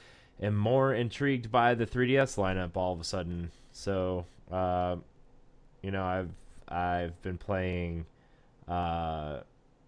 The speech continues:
Mario and Luigi Dream Team. Uh, I've been playing Fire Emblem. But in terms of Xbox, it's,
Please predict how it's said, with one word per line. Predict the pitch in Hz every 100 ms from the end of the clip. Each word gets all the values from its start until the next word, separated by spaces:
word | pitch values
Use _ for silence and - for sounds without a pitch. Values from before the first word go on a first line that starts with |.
| _ -
Mario | 98 101
and | 101
Luigi | 95 98 95
Dream | 87 98 98
Team. | - 104 95 92 87 - - - - _ - - - -
Uh, | 82 80 78 80
I've | 80
been | 85
playing | 82 95 87 82
Fire | 101 95 92
Emblem. | 92 87 87 85 82 - _ - - - - - - - - - - - - - - - -
But | 98 98 95 -
in | 101 104
terms | 127 135
of | 107
Xbox, | - 107 - 113 110 117 - - - - - _ - 76 76 55 - - _ - -
it's, | 113 104 -